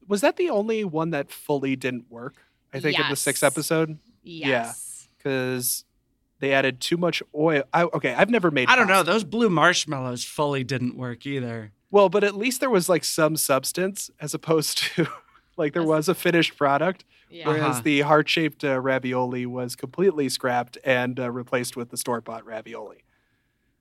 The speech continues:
Speaker 2: It's
Speaker 1: I've
Speaker 2: good
Speaker 1: never
Speaker 2: to
Speaker 1: made
Speaker 2: have
Speaker 1: pasta.
Speaker 2: a backup.
Speaker 1: Have you, have you made, uh, <laughs> yeah, that was the, that was the big lesson. Always
Speaker 3: Yeah,
Speaker 1: have a
Speaker 3: for
Speaker 1: backup.
Speaker 3: Christmas last year, in, like, covid Christmas, pre-vaccine, us and our bubble
Speaker 2: covid
Speaker 3: friends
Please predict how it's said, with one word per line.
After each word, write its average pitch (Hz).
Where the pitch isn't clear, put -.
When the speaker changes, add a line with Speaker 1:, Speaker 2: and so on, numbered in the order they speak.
Speaker 2:
It's -
Speaker 1:
I've 214
Speaker 2:
good 254
Speaker 1:
never 277
Speaker 2:
to 190
Speaker 1:
made 175
Speaker 2:
have 190
Speaker 1:
pasta. 139
Speaker 2:
a -
backup. -
Speaker 1:
Have 147
you, 175
have 156
you 160
made, 185
uh, 202
<laughs> -
yeah, 151
that 196
was 170
the, 151
that 151
was 147
the 147
big 139
lesson. 120
Always 123
Speaker 3:
Yeah, -
Speaker 1:
have 120
a -
Speaker 3:
for 196
Speaker 1:
backup. -
Speaker 3:
Christmas 208
last 135
year, 131
in, 151
like, 135
covid 143
Christmas, 180
pre-vaccine, 139
us 135
and 143
our 131
bubble 170
Speaker 2:
covid 185
Speaker 3:
friends 139